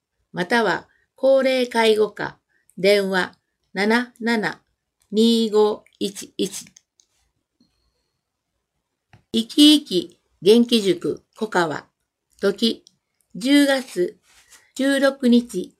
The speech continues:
水曜日、午後二時から四時。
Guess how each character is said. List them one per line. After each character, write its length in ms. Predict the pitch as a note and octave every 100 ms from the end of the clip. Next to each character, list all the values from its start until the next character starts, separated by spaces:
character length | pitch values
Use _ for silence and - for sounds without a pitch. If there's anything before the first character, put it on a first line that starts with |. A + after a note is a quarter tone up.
| _
水 380 | - B3 B3+ A#3+
曜 320 | A3+ G3+ E3
日、 240 | D#3 - _ _ _ _ _ _ -
午 180 | C4+
後 180 | C4 A3
二 180 | F#3+ B3
時 180 | A#3 G3
か 140 | F3
ら 240 | F3 C#3+ - _ -
四 200 | A3 A#3+
時。 280 | F3+ -